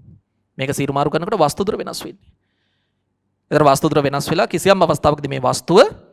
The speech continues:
මේ කාචේ නාභියට සෙට් වුණාම ඔන්න මෙයාගෙන් එන වර්තනය වෙලා එන ආලෝකය සමාන්තර වෙනවා. දැන් මේ සමාන්තර ආලෝකය දිහා බලනවා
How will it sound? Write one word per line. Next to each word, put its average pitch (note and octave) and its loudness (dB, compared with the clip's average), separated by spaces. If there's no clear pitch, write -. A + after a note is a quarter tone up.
මේ C#3+ -6
කාචේ C#3+ 0
නාභියට F3 4
සෙට් C#3 -6
වුණාම C3 -8
ඔන්න C#3 -6
මෙයාගෙන් C3+ -4
එන C3+ -10
වර්තනය C3 -4
වෙලා B2+ -4
එන B2 -8
ආලෝකය A#2+ -6
සමාන්තර A2+ -12
වෙනවා. - -20
දැන් F#3 2
මේ D4 -4
සමාන්තර B3 2
ආලෝකය G3+ 4
දිහා D#3+ 2
බලනවා D#3+ 4